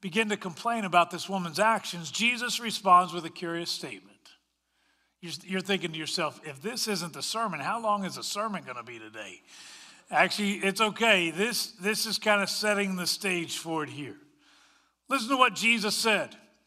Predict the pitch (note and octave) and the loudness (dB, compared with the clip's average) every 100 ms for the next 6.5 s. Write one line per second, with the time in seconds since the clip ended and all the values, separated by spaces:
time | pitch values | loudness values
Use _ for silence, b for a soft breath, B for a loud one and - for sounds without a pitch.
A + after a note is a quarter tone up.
0 | _ - - C4+ B3+ E3+ A#3+ A3+ E3 G#3+ | _ -10 0 4 4 4 4 4 0 -4
1 | C4 A3 A#3+ A3+ A3+ G#3+ F3+ E3+ D#3+ C3+ | -4 -2 0 0 0 0 0 -6 -12 -16
2 | b b b F#3+ F3 D#3+ G#2+ - _ _ | b b b -6 -4 -4 -6 -16 _ _
3 | b b b b b - F3+ F3 G3 A3+ | b b b b b -6 0 6 6 6
4 | A#3 F3+ G#3 E3+ F3 G3 G#3 F3+ F#3+ F#3+ | 2 4 4 4 -4 0 0 2 0 0
5 | F3+ D#3+ D#3 D#3 D#3 E3 A#3 C4 A#3 A#3 | -4 -4 -4 -4 -2 2 2 2 -4 -2
6 | G3+ G3 E3 - | 4 4 4 -4